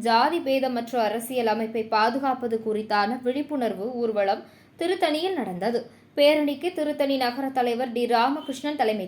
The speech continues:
தாங்கினார். பேரணியை மாவட்ட தலைவரும் பொன்னேரி சட்டமன்ற உறுப்பினர் துரை சந்திரசேகரன் துவக்கி வைத்தனர். இதில் காங்கிரஸ் கமிட்டி மாநில செயலாளர், திருவள்ளூர் மாவட்ட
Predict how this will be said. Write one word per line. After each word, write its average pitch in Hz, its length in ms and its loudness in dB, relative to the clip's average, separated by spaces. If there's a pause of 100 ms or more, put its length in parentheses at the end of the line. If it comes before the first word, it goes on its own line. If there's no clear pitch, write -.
தாங்கினார். 190 380 -4 (360)
பேரணியை 302 500 4 (140)
மாவட்ட 277 320 0 (100)
தலைவரும் 247 500 0
பொன்னேரி 311 460 2
சட்டமன்ற 262 420 0 (120)
உறுப்பினர் 247 440 -2 (140)
துரை 262 220 0 (100)
சந்திரசேகரன் 247 720 -2
துவக்கி 247 340 -4
வைத்தனர். 180 400 -4 (600)
இதில் 285 220 0 (100)
காங்கிரஸ் 269 440 2
கமிட்டி 247 300 0 (100)
மாநில 247 320 0 (100)
செயலாளர், 226 520 2 (480)
திருவள்ளூர் 339 580 4
மாவட்ட 269 340 4